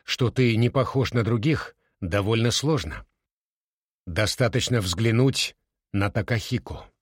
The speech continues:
Не нужно пытаться нарисовать хорошую картину. Важно существование.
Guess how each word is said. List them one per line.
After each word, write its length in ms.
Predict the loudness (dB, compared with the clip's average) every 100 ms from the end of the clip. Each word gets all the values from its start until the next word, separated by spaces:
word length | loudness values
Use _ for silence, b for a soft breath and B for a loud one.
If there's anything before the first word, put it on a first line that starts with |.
| _ _ _ _ _ _ _ _ _ _ -4
Не 240 | 0 2
нужно 440 | 4 4 4 2
пытаться 500 | 4 2 4 2 4
нарисовать 580 | 4 4 4 2 2 0
хорошую 540 | 2 2 2 2 0 2
картину. 640 | 0 0 -2 -2 -2 -12 -20 _ _ _ _ _
Важно 640 | -4 2 2 4 2 0 0
существование. 1120 | -2 0 0 -2 0 0 2 2 0 -4 -12